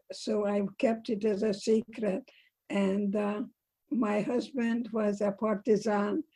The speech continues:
and he was much more open about that. So when Marianne was sixteen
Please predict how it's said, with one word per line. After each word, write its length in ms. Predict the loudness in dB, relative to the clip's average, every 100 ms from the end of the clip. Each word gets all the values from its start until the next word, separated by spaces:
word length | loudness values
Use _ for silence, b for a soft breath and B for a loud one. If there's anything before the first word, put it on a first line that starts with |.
| b b _ _ -4
and 480 | -2 0 0 -2
he 280 | -4 0 2
was 320 | 4 4 2 0
much 300 | -2 -2 -4
more 280 | -2 0 2
open 400 | 0 -2 0 0
about 420 | 2 0 0 0
that. 260 | 0 0 -4 b b b _ _ _
So 260 | -8 -2 0
when 240 | 0 0
Marianne 580 | 2 2 4 4 2 0
was 280 | 0 -2 -6
sixteen 760 | -8 -8 -2 2 2 2 0